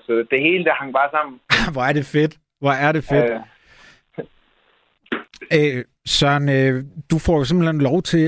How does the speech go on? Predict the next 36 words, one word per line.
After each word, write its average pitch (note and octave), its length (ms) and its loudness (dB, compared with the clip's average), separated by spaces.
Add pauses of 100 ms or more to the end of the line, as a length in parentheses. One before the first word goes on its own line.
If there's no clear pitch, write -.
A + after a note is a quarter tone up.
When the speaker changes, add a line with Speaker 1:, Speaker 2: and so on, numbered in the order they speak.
(100)
Speaker 2:
at C3 280 2
overtage C3 680 2
æteren C#3 560 0
og C3 100 0
spille D#3+ 560 2
et, C3+ 260 -2
øh, A#2+ 240 2
nummer, C#3 440 0 (580)
øh, A#2+ 480 2 (140)
her E3 100 4
i C#3+ 80 4
radioen, B2+ 460 0
hvis D3+ 180 0
du D3+ 100 -6
vinder. C3+ 280 0 (100)
Hvem, E3 400 0
øh, D3 300 2 (180)
hvad, D#3 200 2
hvad F3+ 140 0
skal F3 180 -4
vi C#3 60 2
høre? D3+ 140 2 (1300)
Speaker 1:
Jamen, B2 140 -4
det C#3+ 140 2
blev D#3 140 2
recepten. C3 720 -2
<laughs> D#3+ 60 -14 (400)
Speaker 2:
Ja, D#3+ 240 0
men C#3 320 -8 (160)
altså, C3+ 360 0 (140)
selvfølgelig. F3 600 0 (500)
Selvfølgelig. C#3+ 420 0
Speaker 1:
Ja, B2+ 400 0
det C#3 100 2
er, C3 60 -4
det B2 80 -10